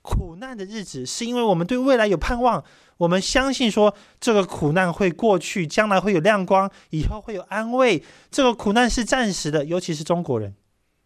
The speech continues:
OK，春夏秋冬一年四季，我们有这种循环的观念。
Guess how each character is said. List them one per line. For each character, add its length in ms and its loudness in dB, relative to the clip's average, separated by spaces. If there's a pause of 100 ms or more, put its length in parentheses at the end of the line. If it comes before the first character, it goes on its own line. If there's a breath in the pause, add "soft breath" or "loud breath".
OK， 180 -2
春 300 -4
夏 240 0
秋 220 -2
冬 200 -2
一 140 -8
年 180 -6
四 240 -8
季， 200 -8
我 80 -4
们 120 -4
有 60 0
这 60 -4
种 120 -2
循 380 -2
环 220 0
的 180 0
观 240 -2
念。 260 -4